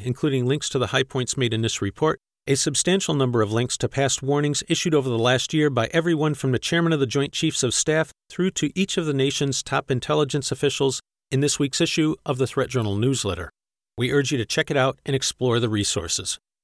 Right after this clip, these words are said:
As has been the case for over twelve years, Alert U S A continues to closely monitor the overall domestic and international terrorism threat environment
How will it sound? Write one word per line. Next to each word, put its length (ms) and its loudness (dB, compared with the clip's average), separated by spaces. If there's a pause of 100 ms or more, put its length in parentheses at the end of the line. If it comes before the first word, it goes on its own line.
(220)
As 180 0
has 160 0
been 160 -2
the 60 -2
case 240 0
for 180 2
over 140 0
twelve 340 0
years, 360 -2 (200)
Alert 240 0
U 60 4
S 120 0
A 60 2
continues 460 0
to 80 -2
closely 360 2
monitor 400 2
the 140 2
overall 320 2
domestic 580 -2
and 140 2
international 540 0
terrorism 520 2
threat 240 -2
environment 560 0